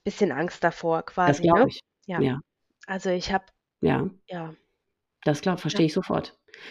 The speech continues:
Speaker 2: Weil man will ja auch sich selbst immer irgendwie schützen, ne? Indem man sich dann doch nicht zu sehr mit den Dingen beschäftigt, weil, ja, man ist
Speaker 1: Ja.
Speaker 2: traumatisiert genug schon, wie es ist, und dann hat man immer Angst, dass es noch schlimmer wird, ne? Oder dass
Speaker 1: Ja.
Speaker 2: man dann in so ein tiefes Loch gerät, wo man
Speaker 1: Ja.
Speaker 2: dann doch irgendwie nicht mehr rauskommt oder so. Die Angst schwingt ja immer überall mit, ja.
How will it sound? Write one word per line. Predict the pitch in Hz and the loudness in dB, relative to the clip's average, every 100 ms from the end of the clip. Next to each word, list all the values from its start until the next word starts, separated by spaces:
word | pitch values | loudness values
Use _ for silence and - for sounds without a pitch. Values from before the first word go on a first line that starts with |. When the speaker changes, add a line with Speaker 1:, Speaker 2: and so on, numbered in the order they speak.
| - | 2
Speaker 2:
Weil | 175 | 6
man | 190 196 | 10 10
will | 208 | 10
ja | 220 - | 10 8
auch | 175 | 4
sich | 170 170 | 6 6
selbst | 214 208 - | 8 6 4
immer | - 147 151 | 2 2 4
irgendwie | 156 151 147 | 2 4 4
schützen, | 185 - 139 | 2 2 4
ne? | 147 226 | 6 6
Indem | 202 170 170 | 6 10 12
man | 165 | 10
sich | 170 160 | 8 6
dann | 165 | 6
doch | 180 185 | 6 8
nicht | 180 180 | 6 6
zu | - 175 | 2 4
sehr | 151 | 8
mit | 143 139 | 8 10
den | 147 | 8
Dingen | 143 143 139 - - - | 8 8 6 2 -12 0
beschäftigt, | 147 156 147 151 147 | 2 4 6 4 4
weil, | 156 156 147 - - - - - - _ _ | 6 6 4 -6 -18 -18 -20 -20 -20 _ _
ja, | - 180 165 - - - - | 4 6 6 2 -12 -8 8
man | 180 | 10
ist | - - - | 10 8 4
Speaker 1:
Ja. | |
Speaker 2:
traumatisiert | 180 180 170 190 202 | 8 8 10 8 10
genug | 180 208 | 10 10
schon, | - 202 | 10 10
wie | 175 | 10
es | 165 | 8
ist, | 180 247 - | 8 6 6
und | 170 175 175 | 6 6 8
dann | 156 | 4
hat | 160 - | 6 6
man | - | 6
immer | 185 - | 6 8
Angst, | 190 196 | 6 6
dass | 175 175 | 4 4
es | 160 | 6
noch | 208 247 | 6 8
schlimmer | 165 143 131 | 6 6 6
wird, | 131 123 | 2 6
ne? | 196 269 | 6 8
Oder | 156 151 | 4 2
dass | 151 | 6
Speaker 1:
Ja. | 160 | 8
Speaker 2:
man | 151 | 8
dann | 147 147 | 8 6
in | 156 | 8
so | 180 | 8
ein | 208 | 8
tiefes | 202 190 175 | 8 6 6
Loch | 175 | 6
gerät, | 180 170 165 | 6 6 6
wo | 165 | 8
man | 151 | 8
Speaker 1:
Ja. | |
Speaker 2:
dann | 151 | 8
doch | 185 254 | 4 6
irgendwie | 214 151 | 6 8
nicht | 135 131 | 8 6
mehr | 131 | 2
rauskommt | 127 127 131 127 | 2 0 -2 -2
oder | - 123 | 0 -2
so. | 123 | -2
Die | 123 - | -4 -4
Angst | - - - | -6 -6 -10
schwingt | - 165 156 | 4 4 4
ja | - | 6
immer | 247 - | 8 8
überall | 139 - 131 | 4 2 0
mit, | 127 - | -2 -4
ja. | 143 139 | -8 -8